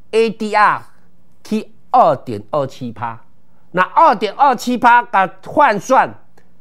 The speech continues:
台积电的话，应该要起十块，结果它只涨五块，有没有符合预期？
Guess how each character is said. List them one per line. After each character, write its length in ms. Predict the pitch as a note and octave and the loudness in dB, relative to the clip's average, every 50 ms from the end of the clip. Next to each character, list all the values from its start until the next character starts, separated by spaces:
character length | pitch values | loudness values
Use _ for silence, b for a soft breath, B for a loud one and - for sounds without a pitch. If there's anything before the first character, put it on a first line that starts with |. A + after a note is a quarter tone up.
| - - - - | -20 -20 -20 -10
台 220 | - - E3 G#3+ A#3 | -2 0 0 0 0
积 200 | - B3 B3+ B3 | -2 -4 -6 -4
电 220 | A#3+ C#4 A3+ F#3 | -4 -2 -2 -2
的 100 | E3+ F3 | 0 2
话， 220 | F3 G3+ F#3 E3+ - | 2 2 2 0 -2
应 160 | - G3+ G3+ | -8 -8 -6
该 180 | F#3 - F#3+ F#3+ | -4 -2 0 0
要 140 | F#3 F#3 E3 | 2 0 -2
起 400 | C3+ - - - F#3+ F3+ D#3 - - - | -2 -6 -8 -8 -6 -6 -6 -8 -8 -8
十 80 | - - - - - - - - - | -8 -8 -8 -10 -18 -20 -18 -16 -8
块， 160 | - - D3 D3 C#3 C#3 C#3+ - - - - - - - - - - - - - - - - - - | -4 -2 -2 -2 -4 -6 -10 -18 -20 -20 -20 -20 -20 -20 -20 -20 -20 -20 -20 -20 -20 -20 -20 -18 -10
结 300 | - G3 B3 D4 F4 F4 | -6 -2 -2 0 0 -2
果 280 | F4 - A#3 F3+ D3+ C#3 | -2 -2 -2 -2 -2 -2
它 180 | - - A#3+ | -2 -2 -2
只 240 | B3+ B3 - D#3+ F3 | -2 -2 -4 -10 -8
涨 220 | E3+ - F3 C3+ D3 - | -6 -4 -6 -6 -6 -8
五 140 | - A#2 F#2+ | -10 -10 -10
块， 340 | F#2 - - - C#3+ A#2 G2+ - - - - - - - b b b b b b - - - - - - - - - - - - - - - - - - - - | -12 -12 -10 -10 -10 -10 -12 -16 -20 -20 -20 -20 -20 -20 b b b b b b -20 -20 -20 -20 -20 -20 -20 -20 -20 -20 -20 -20 -20 -20 -20 -20 -20 -20 -12 -6
有 120 | - F3+ | -2 -2
没 120 | F#3 G#3+ C4 | 0 2 2
有 100 | C4+ F#3+ | 2 2
符 160 | D#3 D#3 C#3+ | 0 0 0
合 100 | D3 F3 | 0 0
预 140 | G#3+ G3+ E3+ | -2 -2 -4
期？ 300 | - - F2+ F2+ - | -6 -8 -12 -16 -18